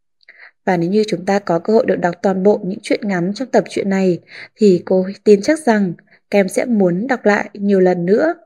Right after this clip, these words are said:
Và tập sách đó chúng ta sẽ để dành để sau này khi lớn lên, các em sẽ lại được đọc nó và ngẫm về những gì mà mình đã từng trải qua. Chuyển tiếp sang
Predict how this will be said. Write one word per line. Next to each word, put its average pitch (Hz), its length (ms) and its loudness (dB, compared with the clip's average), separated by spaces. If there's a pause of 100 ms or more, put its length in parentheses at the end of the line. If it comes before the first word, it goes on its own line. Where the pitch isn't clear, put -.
(540)
Và 170 260 0
tập 175 200 -2
sách 285 220 -8
đó 180 420 -2 (240)
chúng 202 160 -4
ta 202 120 0
sẽ 247 180 -4
để 175 280 2
dành 185 340 0 (280)
để 196 160 2
sau 277 180 -6
này 226 180 -2
khi 247 160 0
lớn 202 240 2
lên, 269 380 2 (280)
các 208 80 0
em 202 160 0
sẽ 214 160 -6
lại 233 220 0
được 180 240 -4 (540)
đọc 185 300 -2
nó 175 400 -6 (480)
và 170 240 -4 (420)
ngẫm 240 260 -4
về 208 280 0
những 196 220 -12
gì 226 160 -2
mà 175 80 -10
mình 175 180 -10
đã - 180 -14
từng 190 240 -8
trải 160 200 -12
qua. 208 400 2 (3000)
Chuyển 202 300 -4
tiếp 277 120 -8
sang 247 180 -8